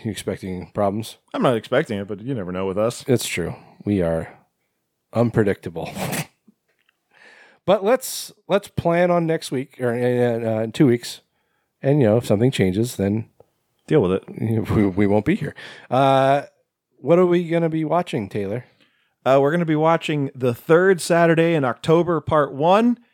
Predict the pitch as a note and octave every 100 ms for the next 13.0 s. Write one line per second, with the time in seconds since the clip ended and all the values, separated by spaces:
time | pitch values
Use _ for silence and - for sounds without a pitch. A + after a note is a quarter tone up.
0 | _ _ _ G#2+ A2 G#2+ - D#3+ E3+ D#3
1 | E3+ E3 D#3+ D#3 D3 C3 F#3 F#3+ F#3 E3+
2 | F3 E3 F3 - _ _ _ _ _ -
3 | D#3+ B2+ G#2+ - - _ _ - _ _
4 | - - _ _ _ _ _ _ _ _
5 | _ _ _ _ _ _ _ _ _ -
6 | - A2 C3 - - _ _ _ _ _
7 | _ _ - G2 G2+ A#2+ A#2+ A#2+ - F2
8 | - F#2 D#2+ E2 - - _ C#3 F#3+ -
9 | - - _ _ _ _ _ _ _ _
10 | _ B2+ B2 D3 E3+ E3+ - F3+ F#3+ G3
11 | F#3 B2+ C3 A#2+ G#2+ G#2 A#2 D#3+ F#3 G#3
12 | A3 C3+ G#2 F#2+ F#2 G2 G2+ D3 F#3